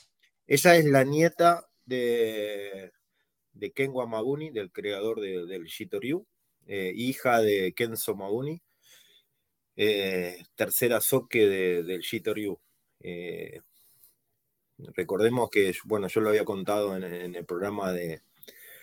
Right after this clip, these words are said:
que habíamos hablado un poco de Shitoryu, pero lo, lo recuerdo, Ken Wamabuni, eh, tenía dos hijos, Kenei y Kenzo. Eh, el más grande, Kenei, eh,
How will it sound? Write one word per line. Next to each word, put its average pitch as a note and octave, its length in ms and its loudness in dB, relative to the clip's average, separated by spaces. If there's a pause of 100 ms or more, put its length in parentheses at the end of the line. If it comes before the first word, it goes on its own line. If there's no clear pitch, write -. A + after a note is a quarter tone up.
(260)
que G2 80 0
habíamos G#2 340 4
hablado G#2+ 200 6
un G2 60 0
poco G#2 180 4
de F#2+ 80 2
Shitoryu, A#2 400 2
pero G#2+ 200 4
lo, F#2+ 240 0
lo F#2 120 -4
recuerdo, A2 560 0
Ken A2+ 200 -4
Wamabuni, A2+ 800 -4
eh, F#2 380 -6 (120)
tenía G2 640 -6
dos G#2+ 260 -2
hijos, B2+ 600 -4
Kenei G#2 320 -2
y F#2+ 80 -6
Kenzo. C#3+ 480 0 (720)
Eh, F#2 1080 -2 (880)
el G2 300 0
más A2 200 4
grande, B2 440 6
Kenei, B2 540 4
eh, G2+ 460 -2